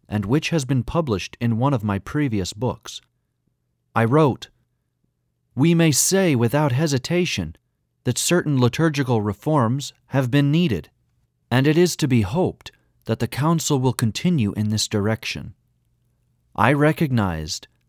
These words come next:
that a renewal was indispensable to bring an end to a certain sclerosis due to a gap which had developed between prayer,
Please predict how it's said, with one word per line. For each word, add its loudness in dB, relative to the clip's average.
that 2
a 2
renewal 2
was 0
indispensable 0
to -4
bring 0
an 0
end 0
to -4
a -2
certain -2
sclerosis -2
due 2
to 0
a 2
gap -2
which -4
had 0
developed -2
between -2
prayer, -4